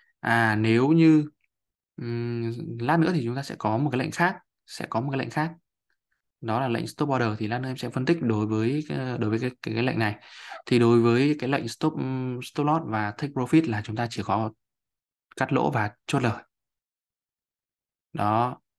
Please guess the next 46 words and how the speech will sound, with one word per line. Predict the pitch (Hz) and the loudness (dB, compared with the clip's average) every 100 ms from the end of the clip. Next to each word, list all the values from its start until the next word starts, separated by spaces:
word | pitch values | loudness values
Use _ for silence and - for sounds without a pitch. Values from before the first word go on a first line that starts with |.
| - | -6
thí | 123 | 2
dụ | 170 | 2
như | 135 139 | 4 0
là | 117 | 0
thủng | 135 101 | -2 -2
ở | 104 | -2
đây, | 117 | -4
chúng | - 107 | -4 -4
ta | |
nghĩ | 117 135 | -4 -2
là, | 120 | -4
à, | 110 107 - - - - - | -4 -6 -8 -20 -20 -20 0
thủng | 131 104 | 2 2
cái | 101 110 | 0 0
một | 127 113 | 0 0
không | 123 | -2
hai | 120 | -2
mươi, | 120 120 | 0 0
tức | 117 | -2
là | 131 | -4
thủng | - 101 | -6 -6
hỗ | 107 | -6
trợ | - | -4
này | - 101 107 | -2 -4 -4
là | 101 | -6
chúng | - | -4
ta | 107 | -4
phải | 110 98 | -2 -4
bán, | 92 110 _ _ _ _ _ _ _ _ _ - | -6 -10 _ _ _ _ _ _ _ _ _ -6
là | 107 | -4
phải | 107 | -4
cắt | 107 | -2
lỗ. | 117 127 139 - _ _ _ _ _ _ _ _ _ _ _ _ _ _ | 0 -2 -4 -12 _ _ _ _ _ _ _ _ _ _ _ _ _ _
Đó. | 104 104 117 - _ - - _ _ _ _ _ _ _ _ _ _ _ _ _ _ _ _ _ | -2 0 0 -4 _ -8 -8 _ _ _ _ _ _ _ _ _ _ _ _ _ _ _ _ _
Ok. | - 107 - | -4 -4 -2
Các | - 110 113 _ _ _ _ _ _ _ _ _ _ _ _ _ _ _ _ _ _ _ _ _ _ _ _ _ _ _ _ _ _ _ _ _ _ _ _ - | 0 0 -2 _ _ _ _ _ _ _ _ _ _ _ _ _ _ _ _ _ _ _ _ _ _ _ _ _ _ _ _ _ _ _ _ _ _ _ _ 2
anh | 170 | 4
chị | 165 | 4
chú | - | 6
ý | 123 131 | 6 6
nhá, | 160 | 6
là | 147 120 | 4 4
đối | 120 123 | 4 4
với | 120 120 | 4 2
cái | 135 | 4
mức, | 160 | 2